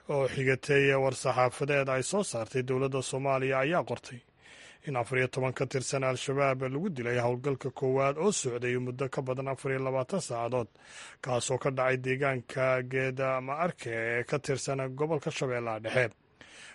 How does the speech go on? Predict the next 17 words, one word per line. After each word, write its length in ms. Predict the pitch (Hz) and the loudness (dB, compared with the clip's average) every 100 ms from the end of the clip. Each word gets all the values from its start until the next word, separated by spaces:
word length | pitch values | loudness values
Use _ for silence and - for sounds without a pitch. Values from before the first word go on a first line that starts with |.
| - | -4
War-saxaafadeedka 760 | 147 - 120 113 - 127 120 127 | -4 2 2 2 2 -2 0 0
ayaa 140 | 127 127 | 0 0
sidoo 240 | 139 131 | -2 -2
kale 240 | - 131 | -2 -2
lagu 160 | 131 139 | 0 0
sheegay 400 | - 135 131 139 | -2 -2 -2 -2
in 80 | 139 123 | -2 0
howlgalka 600 | 127 131 185 - 123 120 | -2 0 0 0 -2 0
lagu 320 | 120 123 135 | -2 -2 -2
beegsaday 640 | 135 131 - 131 135 135 131 | -2 -2 -2 -2 0 2 0
xilli 220 | 139 135 131 | -2 -2 0
halkaasi 600 | 135 127 127 127 - 143 | -2 0 -2 -2 -4 -2
ay, 300 | 139 135 135 | 0 -2 0
eh, 160 | 131 127 - - - - | 0 -2 -6 -18 -20 -12
isku 220 | - - | -6 -4
diyaarinayeen 640 | 165 147 139 143 139 139 131 | 2 4 4 4 2 0 0
Al-Shabaab. 500 | 127 - 131 123 | -2 -2 0 0